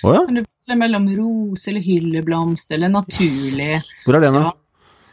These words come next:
Speaker 2: Og vet du hva Pepper sa i D N Smak?
Speaker 1: Hæ?
Speaker 2: At det var den beste kombuchaen han hadde smakt nok en gang.
Speaker 1: Nei! Men hvor er det vi kan, eh, hvor kan vi gjøre dette?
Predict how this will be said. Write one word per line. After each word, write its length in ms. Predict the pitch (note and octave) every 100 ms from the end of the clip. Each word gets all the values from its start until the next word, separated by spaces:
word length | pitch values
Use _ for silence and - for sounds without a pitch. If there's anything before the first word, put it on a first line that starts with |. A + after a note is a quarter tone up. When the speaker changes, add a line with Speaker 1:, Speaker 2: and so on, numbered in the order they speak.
| -
Speaker 2:
Og 60 |
vet 180 | C4+ D#4+
du 80 | A3+
hva 120 | C4+ C4+
Pepper 320 | - - D3+
sa 220 | - D#3+ C#4+ C4+
i 80 | A3
D 160 | F3+ E3+
N 160 | G#3
Smak? 400 | G3 G3+ B3+ - - _ _ -
Speaker 1:
Hæ? 80 | C3 C3 -
Speaker 2:
At 80 | G3
det 80 | -
var 80 | G3+
den 140 | G3
beste 420 | E3 - - -
kombuchaen 520 | F#3+ C#3+ D#3 - C3+ C#3+
han 180 | C#3+
hadde 100 | C#3
smakt 320 | D3 D3 D3 -
nok 200 | - -
en 100 | C#3+
gang. 200 | C3 C#3 _ _ -
Speaker 1:
Nei! 500 | C#2+ C#2 D2+ F#2+ C#2+ _ D#3
Men 120 | G3
hvor 140 | G3
er 100 | F3
det 80 | E3+
vi 20 | E3
kan, 180 | E3 E3
eh, 340 | E3 D#3+ D#3 D3+ C#3+
hvor 120 | C3+
kan 120 | C3+
vi 60 | C3+
gjøre 120 | B2+
dette? 220 | -